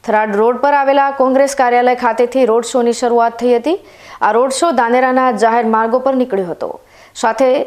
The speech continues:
ધાનેરા શહેરમાં આવેલી પ્રતિમાઓ પર પણ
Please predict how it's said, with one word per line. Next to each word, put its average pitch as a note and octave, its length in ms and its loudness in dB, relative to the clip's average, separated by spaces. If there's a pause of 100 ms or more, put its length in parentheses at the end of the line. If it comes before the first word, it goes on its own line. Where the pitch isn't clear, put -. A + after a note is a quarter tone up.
(220)
ધાનેરા B3 360 2
શહેરમાં C4 540 0 (220)
આવેલી G#3+ 340 0
પ્રતિમાઓ B3 420 2 (140)
પર B3+ 240 0
પણ G#3+ 180 -2